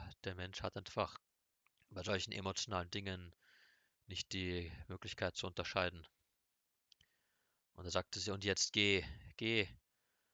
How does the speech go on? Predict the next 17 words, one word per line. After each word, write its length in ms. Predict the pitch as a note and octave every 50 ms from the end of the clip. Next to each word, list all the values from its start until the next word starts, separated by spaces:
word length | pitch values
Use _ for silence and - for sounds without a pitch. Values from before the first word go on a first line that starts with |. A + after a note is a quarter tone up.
| _ _ _ _ _ _ -
Und 140 | F2+ F2
dann 100 | - F2+
ist 120 | F2+ F2 -
er 60 | G2
natürlich, 800 | F#2+ F#2 - - F#2 F#2+ F2+ - - - - - - - - -
ja, 360 | - F2+ E2+ E2 D#2+ D#2+ D2 - - - - -
sofort 400 | - - - - G2+ G2 G2 A2
unsichtbar, 560 | G#2 G#2 A2 G#2 - - G#2 G2+ G2 F#2+ G2
wieder 400 | G2 G2 G2 F#2+ F#2+ F#2+ F#2 F#2
sofort 380 | - - - - G2 F#2+ F#2+ - - - - - - - _ _ _
wegteleportiert, 920 | - G2 G2+ - - - G2+ F#2+ F#2 - - F#2+ - - F#2+ F#2 F2+ - -
er 80 | F#2 F2+
war 80 | F2+ F2+
einfach 300 | F2+ - - F2+ E2+ F#2+
weg, 240 | F#2 F2+ - - -
ja. 140 | F2+ F2 - _ _ _ _ _ _ _ _ _ _ _ - - _ _ _ _ _ _ _ _ _ _ _ _ _ _ _ _ _ _ _ _ -
Äh, 260 | F2+ F2+ F2 F2 E2+